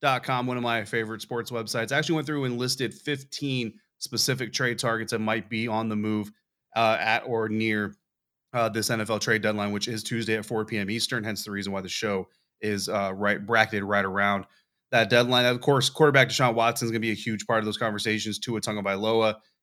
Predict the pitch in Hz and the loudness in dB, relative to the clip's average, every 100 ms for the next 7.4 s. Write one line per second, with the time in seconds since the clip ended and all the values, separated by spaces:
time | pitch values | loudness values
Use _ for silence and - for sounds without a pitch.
0 | - 107 113 110 107 107 - 110 110 - | -10 -4 -2 0 0 -2 0 0 0 -6
1 | _ _ _ _ _ - 131 139 135 127 | _ _ _ _ _ 0 6 6 6 6
2 | 123 131 107 117 120 110 113 113 110 110 | 4 2 -2 -2 -2 -2 0 0 2 0
3 | 107 107 107 120 120 117 - _ _ 117 | 0 -2 0 0 2 0 0 _ _ -6
4 | 117 117 113 110 110 107 - 120 120 101 | 0 0 0 0 0 0 0 2 2 0
5 | 101 113 135 139 190 170 123 104 104 104 | 0 0 0 0 -2 -2 -2 -2 -2 -2
6 | 98 104 101 - 113 135 117 110 107 - | 0 -2 -2 -4 -4 -2 -4 -6 -8 -6
7 | 104 101 104 107 | -4 -2 0 -2